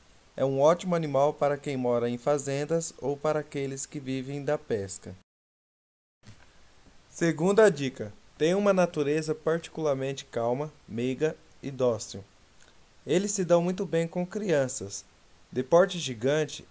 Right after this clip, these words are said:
ele precisa de muito espaço. Quer deixar ele feliz? Deixe uma piscina para ele nadar, principalmente no calor. Terceira dica:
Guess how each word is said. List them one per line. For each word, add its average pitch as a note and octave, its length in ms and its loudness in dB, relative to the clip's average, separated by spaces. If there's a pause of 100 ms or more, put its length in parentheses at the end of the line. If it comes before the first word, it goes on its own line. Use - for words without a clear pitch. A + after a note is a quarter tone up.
ele C3 220 -4
precisa C#3+ 480 -6
de C3+ 140 -4
muito F3 360 -4
espaço. A2+ 600 -4 (520)
Quer F3+ 200 4
deixar E3 280 2
ele B2+ 120 0
feliz? D#3 580 -4 (540)
Deixe D#3+ 280 -2
uma D#3 160 -2
piscina D3 460 -4
para C#3 220 0
ele B2+ 100 -4
nadar, C3 440 0
principalmente D3 800 -6
no D3+ 80 -4
calor. C3 460 2 (1900)
Terceira F3+ 600 2
dica: C3+ 440 -6